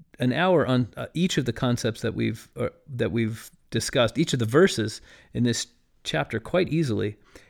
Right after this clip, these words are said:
And we did spend an hour last year. The lesson is called "Create in Me a Clean Heart." This was the one about the fall of King David. We, and we looked forward at that time to this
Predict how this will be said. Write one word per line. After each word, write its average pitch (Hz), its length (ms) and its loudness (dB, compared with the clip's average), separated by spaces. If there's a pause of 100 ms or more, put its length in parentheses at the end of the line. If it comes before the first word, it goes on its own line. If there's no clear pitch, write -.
And 123 120 2
we 131 80 6
did 170 280 6
spend 131 280 2
an 117 100 4
hour 110 400 2
last 123 380 -2
year. 117 340 2 (1040)
The 117 80 -4
lesson 131 360 4
is 117 120 0
called 120 540 0 (480)
"Create 147 400 4
in 127 100 4
Me 127 140 4
a 113 40 4
Clean 127 320 2
Heart." 113 400 2
This 135 200 -2
was 120 160 0
the 113 120 0
one 123 200 0
about 113 280 0
the 110 60 -8
fall 135 300 -2
of 113 100 -6
King 113 220 0
David. 110 400 0 (100)
We, 123 160 -4 (220)
and 117 120 -2
we 117 120 2
looked 156 280 2
forward 131 460 2
at 113 140 -2
that 120 240 -2
time 113 500 -4 (540)
to 127 120 2
this 139 340 4